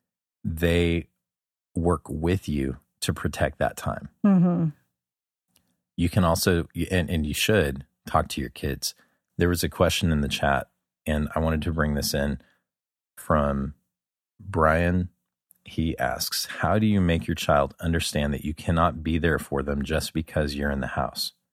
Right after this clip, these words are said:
Speaker 1: without making them irreparably sad?"
Speaker 2: Oh. This is a, I think this is a hard one because, um, I was gonna use an example back when you were talking about,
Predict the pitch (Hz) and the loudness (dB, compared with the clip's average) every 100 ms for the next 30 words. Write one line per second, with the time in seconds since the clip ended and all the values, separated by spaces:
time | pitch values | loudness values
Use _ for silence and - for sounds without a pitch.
0 | _ _ _ 82 82 73 82 78 76 73 | _ _ _ 0 2 2 0 -2 -2 -2
1 | 71 71 - - 76 73 69 78 67 69 | -2 -4 -6 -4 -2 0 0 -2 -2 -4
2 | 69 - 73 71 67 - _ _ _ _ | -4 0 2 2 0 -6 _ _ _ _
3 | _ _ _ _ _ _ - 214 190 196 | _ _ _ _ _ _ -2 0 0 -2
4 | 196 190 185 - _ _ _ _ _ _ | -6 -10 -16 -20 _ _ _ _ _ _
5 | _ _ _ - - _ _ - 240 285 | _ _ _ -20 -20 _ _ 2 4 8
6 | 269 233 - 233 254 226 190 185 175 180 | 8 8 6 6 6 6 4 4 4 4
7 | 170 175 180 - 185 180 175 - - _ | 4 4 2 2 4 4 2 -4 -10 _
8 | _ _ _ _ _ - 196 180 - - | _ _ _ _ _ 2 4 4 4 6
9 | 233 247 262 226 202 196 175 180 180 180 | 6 8 8 8 6 2 4 4 4 4
10 | 175 180 185 180 175 175 175 185 175 170 | 4 4 2 2 2 2 0 2 2 6
11 | 165 165 - | 6 4 0